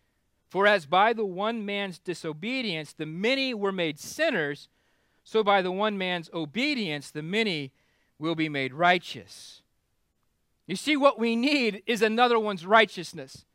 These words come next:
We've received another one's sin. It's become our own. And before we say that it's not fair that it works that way, let me assure you that you and I would have done no different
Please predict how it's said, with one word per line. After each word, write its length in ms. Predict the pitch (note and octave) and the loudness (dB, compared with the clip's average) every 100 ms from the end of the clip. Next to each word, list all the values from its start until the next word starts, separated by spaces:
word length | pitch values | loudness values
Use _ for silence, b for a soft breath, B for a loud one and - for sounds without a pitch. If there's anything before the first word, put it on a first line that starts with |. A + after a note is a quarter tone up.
| _ _ _ - | _ _ _ 2
We've 180 | D4+ | 4
received 480 | C#4 D4+ - D4+ B3 | 4 0 0 -2 0
another 300 | B3+ B3+ A#3+ | 2 4 4
one's 200 | A3 G#3+ | 2 -2
sin. 480 | - - B3 E3 C3 _ _ | -4 -2 0 -2 -6 _ _
It's 160 | G3+ - | -2 -2
become 340 | B3+ C4 C4+ | -2 2 6
our 160 | B3 A3+ | 6 6
own. 360 | A#3 G#3+ C3 _ _ _ _ _ _ _ _ _ | 2 2 -4 _ _ _ _ _ _ _ _ _
And 100 | F3 | -6
before 380 | G#3 A3 D#4 E4 | -4 -2 0 0
we 140 | D4 C4+ | 0 -2
say 260 | - C4 | 0 0
that 160 | A#3 A3 | 2 0
it's 140 | G#3+ | 0
not 260 | A3+ A#3+ B3 | 2 2 2
fair 400 | - B3 A3 G#3 | 2 4 6 4
that 120 | G3+ | 2
it 80 | A3+ | 2
works 280 | A3 B3 - | 4 4 2
that 200 | G#3 G3 | -2 0
way, 220 | F3+ F#3 | 2 2
let 180 | F#3+ B3 | 2 2
me 160 | C4 A#3+ | 0 -2
assure 340 | - B3 A#3+ | -4 -2 -2
you 320 | A3+ G#3 G#3+ | 0 -4 -4
that 140 | F#3+ G3 | -4 -4
you 300 | A#3 B3+ B3+ | -4 -2 0
and 80 | |
I 240 | A3 G#3 G3+ | 2 4 4
would 120 | F#3 | 2
have 120 | F3+ | 0
done 240 | G3 F#3 F3+ | 0 0 2
no 160 | A#3 | 0
different 600 | D4 C4 - G3 F3+ E3+ | 2 0 0 -2 -4 -6